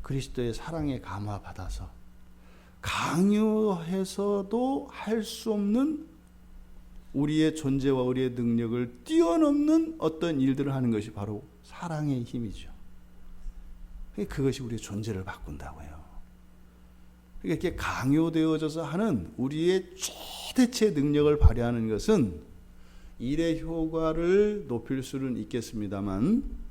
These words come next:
우리의 존재의 본질을 바꾸지는 못합니다.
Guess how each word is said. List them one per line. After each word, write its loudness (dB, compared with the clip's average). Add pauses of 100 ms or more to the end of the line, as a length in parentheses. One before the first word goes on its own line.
(220)
우리의 0
존재의 2
본질을 -2
바꾸지는 -6
못합니다. -8